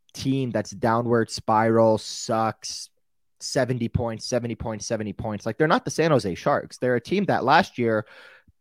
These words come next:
you could argue, gave the Avalanche the biggest, the,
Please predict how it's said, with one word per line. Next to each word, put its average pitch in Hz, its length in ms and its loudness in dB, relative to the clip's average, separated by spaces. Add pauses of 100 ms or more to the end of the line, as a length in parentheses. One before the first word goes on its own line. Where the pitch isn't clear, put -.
you 113 140 -6
could 135 140 2
argue, 139 260 4
gave 135 240 4
the 127 140 2
Avalanche 131 420 2
the 110 80 -6
biggest, 120 400 0 (220)
the, 117 100 -4